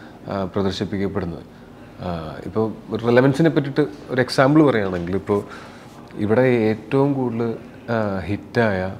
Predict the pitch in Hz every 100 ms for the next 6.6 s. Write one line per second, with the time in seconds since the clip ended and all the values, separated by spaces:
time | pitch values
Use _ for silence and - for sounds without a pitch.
0 | - 95 95 107 107 104 107 - 101 95
1 | 90 101 104 101 95 98 92 98 95 92
2 | 101 101 87 95 98 98 92 - 98 -
3 | - - - - - 104 92 90 98 95
4 | - - - - - - - 113 101 101
5 | 110 90 92 95 98 - - - - -
6 | 95 95 98 113 110 104